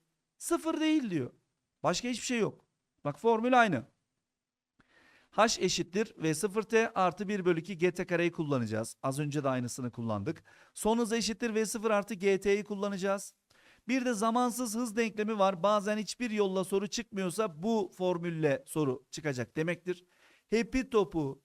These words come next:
bilmeniz gereken, ezberlemeniz gereken üç tanecik bağıntı var. Yavaşlayan harekette de buralara eksi koyacağız sadece. Başka bir şey yok. O yüzden bunları bilmemiz gerekiyor. Peki, grafikler nasıl olur?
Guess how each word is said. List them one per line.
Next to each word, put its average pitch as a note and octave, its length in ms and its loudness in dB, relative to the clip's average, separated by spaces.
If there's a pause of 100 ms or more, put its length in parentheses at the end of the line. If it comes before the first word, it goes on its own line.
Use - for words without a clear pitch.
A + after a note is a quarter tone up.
bilmeniz G3+ 640 -4
gereken, D#3 680 0
ezberlemeniz G3 840 -2
gereken E3 520 -2
üç A#3+ 320 -2
tanecik F#3+ 500 0
bağıntı F3 480 0
var. D3 340 2 (220)
Yavaşlayan G#3 600 4
harekette G3+ 560 2
de F3+ 120 2
buralara G#3+ 360 2
eksi G#3 300 -2
koyacağız E3 420 2
sadece. C3 680 2 (140)
Başka F3 360 0
bir F3+ 60 -4
şey F3 240 -2
yok. D3 300 2
O F3+ 120 0
yüzden D3+ 260 -2
bunları C#3 280 -4
bilmemiz D#3+ 380 -2
gerekiyor. B2 460 -4 (840)
Peki, G#3+ 440 0 (340)
grafikler G3+ 440 0
nasıl E3+ 220 -4
olur? - 220 -16